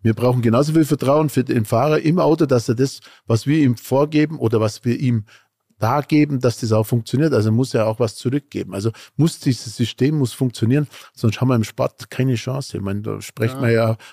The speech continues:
Speaker 1: paar Leute an, die wo den Sport kennen. Da muss alles passen. Wenn die Trainer nicht funktionieren oder was weiß ich, dann funktioniert auch der nicht. Aber die Superstars, dass man sagt, man schiebt denen das Geld hinten rein und vorne wieder raus,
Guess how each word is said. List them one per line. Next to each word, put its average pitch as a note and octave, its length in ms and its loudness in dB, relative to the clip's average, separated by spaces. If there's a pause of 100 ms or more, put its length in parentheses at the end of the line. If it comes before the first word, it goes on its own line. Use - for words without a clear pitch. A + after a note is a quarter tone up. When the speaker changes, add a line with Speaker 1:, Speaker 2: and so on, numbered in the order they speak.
Speaker 1:
paar A2 160 2
Leute A2+ 320 2
an, B2 100 2
die C3 140 2
wo A#2 100 2
den A#2 140 0
Sport - 320 -4
kennen. C3+ 320 0 (360)
Da G#2 80 2
muss A#2+ 200 2
alles C3 260 0
passen. D3 280 -2
Wenn A2 60 2
die G#2+ 100 2
Trainer C#3+ 340 2
nicht C#3 160 0
funktionieren C#3+ 640 0
oder A#2 200 4
was A#2 200 0
weiß A2+ 160 0
ich, C#3+ 160 -8
dann A#2 220 -4 (260)
funktioniert A#2+ 500 2
auch A2+ 160 2
der G#2+ 160 0
nicht. G2 300 -4
Aber G#2 180 0 (380)
die G2+ 80 -6
Superstars, A#2 800 0
dass G#2+ 120 0
man G#2+ 80 -2
sagt, G#2+ 280 -2
man A2+ 80 -2
schiebt - 280 -6
denen A2+ 140 2
das G#2 160 -2
Geld C#3 240 0
hinten C#3+ 240 0
rein C3 300 2
und A#2+ 100 -2
vorne B2+ 240 -2
wieder A2+ 180 2
raus, C3 280 -2